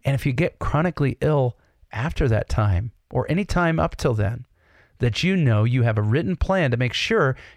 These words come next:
your portfolio is bulletproof, even if you needed full-time nursing care. What about a modern estate plan? That's gonna be a critical component of your financial independence review. And answering that question, "Am I a great steward?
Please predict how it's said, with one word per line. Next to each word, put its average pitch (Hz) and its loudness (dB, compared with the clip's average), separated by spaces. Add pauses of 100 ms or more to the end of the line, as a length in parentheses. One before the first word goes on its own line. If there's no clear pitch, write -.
your 135 2
portfolio 151 2
is 113 2
bulletproof, 117 2
even 190 2
if - -2
you 113 0
needed 120 0 (180)
full-time 110 0 (240)
nursing 110 2
care. 90 -4 (220)
What 196 0
about 170 2
a 156 4
modern 120 2
estate 110 -2
plan? 90 2
That's 139 0
gonna 185 0
be 175 2
a 160 0
critical 123 -2
component 143 0
of 101 2
your 101 2
financial 120 0
independence 120 0
review. 110 2
And 123 0 (120)
answering 190 0
that 165 -2
question, 127 -2 (540)
"Am 185 0
I 175 2
a 165 2
great 135 0
steward? 101 0